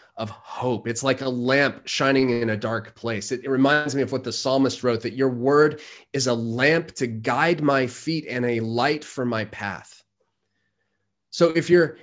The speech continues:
needing encouragement today, then, then I want to encourage you to go to the scriptures, to go daily, you know, spend time in the scriptures daily,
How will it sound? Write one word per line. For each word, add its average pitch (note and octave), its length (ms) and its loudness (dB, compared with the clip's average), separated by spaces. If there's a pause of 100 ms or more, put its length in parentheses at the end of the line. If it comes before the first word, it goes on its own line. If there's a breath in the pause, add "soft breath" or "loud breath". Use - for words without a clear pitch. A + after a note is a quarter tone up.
needing F3 480 6
encouragement D3 640 0
today, G#2 280 -2
then, A#2 260 -2
then C#3 180 0
I D#3 80 4
want A3 160 6
to D3 60 6
encourage D3+ 360 0
you C3 100 2
to A#2+ 300 -4 (400 loud breath)
go D3 280 6
to D#3 160 -8
the B2 80 -4
scriptures, - 880 -8 (1000)
to D3 220 0
go E3+ 280 2
daily, C3+ 640 4
you C3 100 -2
know, D3 100 2
spend F3+ 280 0
time E3+ 320 2
in E3 60 2
the D3 60 0
scriptures D3+ 400 -4
daily, C3+ 360 -2